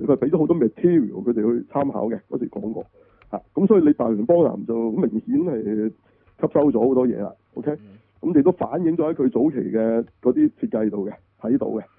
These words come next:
Speaker 1: 咁冇得抵賴嘅呢樣嘢。好啦，咁啊副嘢有一樣嘢就話啦，咁，咁你，你呢啲你都係你吹啫。OK，咁佢話，佢話，咁，咁啊光劍你解釋俾我聽啦！呢筆真係冇得抵賴啊！大家覺得，
Speaker 2: 嗯。
Speaker 1: 佢竟然都有得抵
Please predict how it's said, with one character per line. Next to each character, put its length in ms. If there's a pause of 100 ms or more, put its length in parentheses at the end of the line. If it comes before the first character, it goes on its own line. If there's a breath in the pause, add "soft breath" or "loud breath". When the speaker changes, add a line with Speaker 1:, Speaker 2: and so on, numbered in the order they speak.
(340)
Speaker 1:
咁 120
冇 120
得 100
抵 100
賴 220 (100)
嘅 140
呢 100
樣 180
嘢。 60
好 80
啦， 100
咁 140
啊 100
副 180
嘢 240 (140)
有 160
一 40
樣 220 (120)
嘢 40
就 120
話 200
啦， 80 (920)
咁， 160
咁 100 (140)
你， 100
你 460
呢 120
啲 260
你 60
都 100
係 60 (120)
你 80
吹 260
啫。 120
OK， 120
咁 180
佢 160
話， 280
佢 80
話， 160 (380)
咁， 160
咁 200
啊 60
光 320
劍 140
你 60
解 60 (200)
釋 100
俾 120
我 120
聽 160
啦！ 80
呢 60
筆 80 (160)
真 120
係 60
冇 100
得 100
抵 180
賴 80 (100)
啊！ 80
大 80
家 140
覺 120
得， 100
Speaker 2:
嗯。 40 (260)
Speaker 1:
佢 220
竟 120
然 100
都 80
有 60
得 100
抵 60